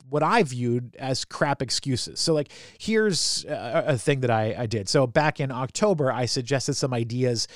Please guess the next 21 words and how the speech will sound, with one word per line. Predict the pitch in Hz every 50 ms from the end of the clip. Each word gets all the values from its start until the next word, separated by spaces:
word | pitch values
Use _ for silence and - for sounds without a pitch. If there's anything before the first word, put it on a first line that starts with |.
| - - -
for | - - - 143 120 113 110 107
Christmas | - - - 208 - - 185 170 139 - -
and | - - - 135 -
for | - 127
the | 120
new | 120 127 151 156 143
year. | 127 110 98 92
You | 104 131
know, | 131 117
some | - 127 117
countdowns, | - - - 170 165 143 131 139 127 110 104 107 -
some | - 123 -
fun | - 151 147
Christmas | 139 - - - - - - 147 -
time | - - 156 147 151 135
stuff | - - 151 139 - -
to | 135
get | 131 139 -
people | - 143 - 120 113
excited | 107 - - - 170 175 160 160 156 143
and, | 139 120